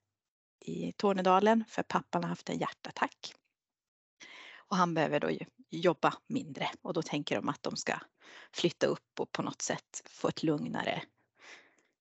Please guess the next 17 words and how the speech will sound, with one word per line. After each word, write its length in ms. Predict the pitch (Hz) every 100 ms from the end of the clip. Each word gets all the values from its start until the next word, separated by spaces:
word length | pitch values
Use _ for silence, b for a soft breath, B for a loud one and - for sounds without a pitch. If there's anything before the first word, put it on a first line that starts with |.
| -
liv. 420 | 156 139 180 294 - - _ _ _ _ _ _ _ _ _ _ _ _ - 208
Eh, 480 | 170 165 170 - 170 _ _ _ -
och 80 | 180
Issa, 280 | 185 - 196
hon 140 | 185
har 80 | 190
inte 120 | 170
så 80 | 170
höga 200 | 156 147
förväntningar. 460 | 143 160 156 139 143
Hon 140 | 151
tänker, 260 | 151 147 151
här 140 | 160
kommer 220 | - 151
det 60 | 131
bli 120 | 147
dötrist. 880 | - 131 120 - - - - -